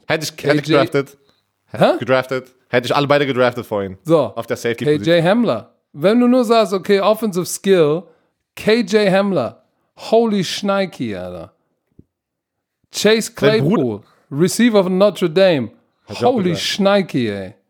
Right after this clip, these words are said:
Speaker 2: Wie bitte? Denn Denzel Mims war auch noch da. So, wo ich sag,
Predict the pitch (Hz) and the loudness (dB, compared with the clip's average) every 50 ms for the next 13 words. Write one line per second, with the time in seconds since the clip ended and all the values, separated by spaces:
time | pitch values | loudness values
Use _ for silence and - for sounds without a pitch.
0 | _ _ _ _ _ _ _ _ _ _ _ _ _ _ _ _ _ _ _ _ | _ _ _ _ _ _ _ _ _ _ _ _ _ _ _ _ _ _ _ _
1 | _ _ _ _ _ - 135 139 180 220 226 262 262 - - 269 294 320 330 302 | _ _ _ _ _ -10 -4 0 0 0 2 2 0 0 0 0 0 0 -2 -4
2 | - _ _ _ _ _ _ _ _ _ _ _ _ _ _ _ _ _ _ _ | -6 _ _ _ _ _ _ _ _ _ _ _ _ _ _ _ _ _ _ _
3 | _ _ _ _ _ _ _ _ _ _ _ _ _ 160 170 170 156 127 113 175 | _ _ _ _ _ _ _ _ _ _ _ _ _ 2 2 2 2 0 2 2
4 | 185 202 208 180 202 208 202 196 196 202 226 240 202 151 135 - - 147 151 165 | 4 4 2 2 4 4 4 4 4 2 2 2 2 -2 -4 -4 -2 2 2 4
5 | 202 226 214 156 127 - - 117 95 73 - _ _ _ _ _ _ - 143 147 | 4 4 2 2 0 -2 -6 -8 -8 -8 -12 _ _ _ _ _ _ -6 -2 2
6 | 180 180 147 151 170 170 165 156 - | 2 2 2 2 2 0 0 0 -4